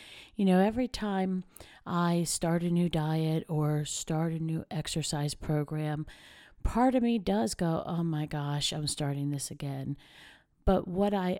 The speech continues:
also do is reflect back on the things I tried before and what worked and what didn't, didn't work, what I liked and what I didn't like. And then I use that to create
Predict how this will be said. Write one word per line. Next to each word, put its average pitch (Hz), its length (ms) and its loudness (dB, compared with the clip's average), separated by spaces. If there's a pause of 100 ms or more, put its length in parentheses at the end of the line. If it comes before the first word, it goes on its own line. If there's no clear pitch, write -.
(120)
also 240 420 2
do 156 220 2
is 147 160 -2
reflect 185 540 -2
back 202 340 -4
on 147 380 -6
the 156 100 -6
things 170 340 2
I 165 140 0
tried 160 320 -4
before 160 680 -4
and 151 340 -4 (200)
what 165 280 -2
worked 156 420 -2
and 151 180 0
what - 200 -4
didn't, 147 520 -4
didn't 151 240 0
work, - 240 -8
what 165 260 -2
I 160 100 2
liked 147 400 -2
and 139 200 -4
what 143 100 -2
I 139 120 -4
didn't 139 320 -6
like. - 340 -10 (560)
And 185 180 4
then 196 200 4
I 175 220 -2
use 175 420 2
that 165 340 -2
to 170 100 -2
create 151 560 0